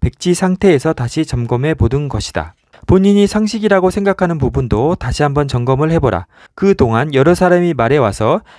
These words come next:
당연히 그럴 것이라고 생각했던 것에서 치명적인 문제점이 발견되는 경우가 있을 것이다. 두 번째 과정은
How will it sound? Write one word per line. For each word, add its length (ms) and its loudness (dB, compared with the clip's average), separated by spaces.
당연히 400 -2
그럴 280 2
것이라고 480 0
생각했던 640 -4
것에서 520 -2
치명적인 600 2
문제점이 540 -2
발견되는 600 2
경우가 320 0
있을 180 -2
것이다. 400 -4
두 140 0
번째 320 2
과정은 500 -2